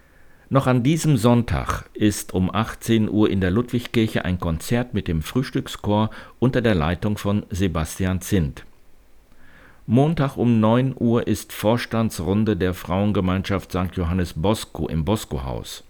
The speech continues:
Montag um siebzehn Uhr dreißig ist Schweigen für den Frieden auf dem Oberen Markt. Mittwoch um vierzehn Uhr ist Doppelkopfrunde der Senioren im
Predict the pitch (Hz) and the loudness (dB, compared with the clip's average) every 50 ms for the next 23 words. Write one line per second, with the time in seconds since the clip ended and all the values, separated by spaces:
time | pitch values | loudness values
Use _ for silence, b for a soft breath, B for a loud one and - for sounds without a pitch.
0 | - - - - - B B B B B B B B B B B B B B - | -20 -20 -20 -20 -20 B B B B B B B B B B B B B B 0
1 | - 117 139 156 156 143 135 135 120 113 101 123 - - - - - 120 113 104 | 2 2 2 2 2 0 0 0 0 2 2 0 -2 -2 -2 -2 0 0 2 0
2 | 101 92 - 90 85 87 87 87 82 - - - - - 78 76 - - - - | 0 0 -2 -2 0 0 0 0 0 -2 -6 -10 -8 -6 -6 -6 -8 -10 -12 -10
3 | - 80 85 87 95 98 90 98 90 - 92 85 - 73 76 - - 117 131 147 | -6 -2 0 0 0 0 0 -2 -4 -4 -4 -4 -4 -4 -4 -4 -4 -2 -2 -2
4 | 135 131 135 - - 90 90 - 85 78 - - 92 95 95 - 90 95 95 90 | -2 -4 -4 -4 -6 -8 -6 -4 -4 -4 -2 -2 -2 -2 -2 -2 -2 -2 -2 0
5 | 82 76 65 - - - - - - - - - - - _ _ _ B B B | 0 -2 -2 -6 -10 -14 -18 -18 -18 -20 -20 -20 -20 -20 _ _ _ B B B
6 | B B B B B B B B - 139 156 - - 139 135 - 117 113 113 - | B B B B B B B B -2 -2 -2 0 -2 -2 -2 0 0 -2 -2 -2
7 | - - 120 127 123 - - - 80 71 62 - 71 73 67 - - - - - | 0 2 2 2 2 -2 -4 -2 -2 -2 -2 -4 -6 -6 -6 -8 -8 -10 -12 -12
8 | - - - 131 127 123 107 - - - 90 - - - 85 87 90 95 101 95 | -6 0 0 2 2 2 0 -2 -2 -4 -6 -6 -8 -8 -4 -2 0 2 2 2
9 | 95 78 87 87 87 82 92 87 87 85 85 90 95 98 - 95 95 87 82 - | 0 0 0 0 0 0 0 2 2 2 2 2 2 2 2 2 0 0 0 -2
10 | - 87 87 85 | 0 0 0 0